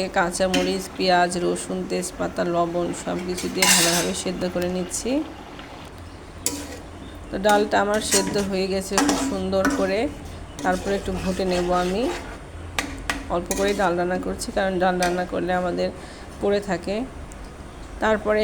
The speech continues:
এখানে হচ্ছে ভাতের মধ্যে আজকে ঝড় বৃষ্টি ভাব, মানে কারেন্ট নাই, এই অবস্থায় রান্না করে খাওয়া, খেতে হচ্ছে। তো ভাতের মধ্যে হচ্ছে আলু দিয়েছিলাম,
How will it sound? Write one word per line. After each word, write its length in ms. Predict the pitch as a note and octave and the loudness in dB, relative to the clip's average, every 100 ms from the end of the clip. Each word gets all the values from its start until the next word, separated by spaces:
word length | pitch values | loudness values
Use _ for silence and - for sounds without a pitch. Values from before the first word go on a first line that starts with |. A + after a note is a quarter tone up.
| G#3+ | 2
এখানে 280 | G#3 F#3 F#3+ G3+ | 0 2 2 2
হচ্ছে 200 | F#3+ A3 F#3+ | 0 0 0
ভাতের 280 | F#3 F3+ G3 | 0 0 0
মধ্যে 320 | F#3+ F#3+ F#3+ G3 | 2 0 2 2
আজকে 260 | F#3+ G3 F#3 | 0 -2 -4
ঝড় 240 | F3+ F#3 F#3 | 0 0 2
বৃষ্টি 320 | F#3+ F#3+ - G3 F#3+ F#3 | -2 -2 -2 -2 0 -2
ভাব, 280 | F#3 F3+ F#3 F#3 | 0 2 2 0
মানে 140 | F#3 F#3 | 0 2
কারেন্ট 380 | F#3+ G3 G3 F#3 - F3+ | 2 4 2 0 2 2
নাই, 160 | F#3 F#3+ B3+ - - - - - - - - - - - - - - - E3+ E3+ A1+ - | 2 0 -4 -8 -10 -10 -4 -4 -4 -10 -12 -12 -12 -12 -6 -6 -6 -12 -10 -8 -6 -2
এই 60 | F#3+ F#3+ F#3 | -2 0 0
অবস্থায় 380 | F#3+ F#3+ G3 F#3 | 0 -4 2 2
রান্না 300 | F3+ F#3 F#3 | 4 2 0
করে 180 | F#3+ F#3+ | 0 -2
খাওয়া, 260 | - F#3 F3 | 0 0 -2
খেতে 260 | - F3+ F#3 F#3+ | -2 -2 -2 -2
হচ্ছে। 220 | E3+ - | -2 -4
তো 100 | - | -4
ভাতের 340 | F#3 F#3 F3 G3 G3 | -2 -2 0 0 0
মধ্যে 260 | F#3+ F#3 F#3 | -2 -2 -2
হচ্ছে 240 | F3+ - F#3 | -2 -4 -2
আলু 240 | F#3 F#3+ | 0 0
দিয়েছিলাম, 600 | F#3+ F#3+ F3+ - F#3+ G#3 | -2 -4 -4 -4 -2 -2